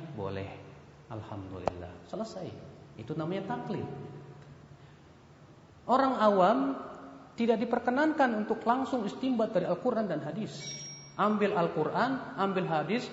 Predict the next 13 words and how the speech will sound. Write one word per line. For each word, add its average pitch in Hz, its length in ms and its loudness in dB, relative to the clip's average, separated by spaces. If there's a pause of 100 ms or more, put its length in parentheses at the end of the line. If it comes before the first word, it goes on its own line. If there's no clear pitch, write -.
(160)
ijtihad 170 480 6
sendiri, 160 480 2 (160)
fahami 165 320 6
sendiri. 170 840 0
Bagaimana 285 520 4
dia 254 160 6
berijtihad 180 720 2
sementara 180 400 2
ilmu, 190 640 -2
ilmu 180 300 2
alatnya 165 340 0
tidak, 147 460 -2
tidak 120 180 -2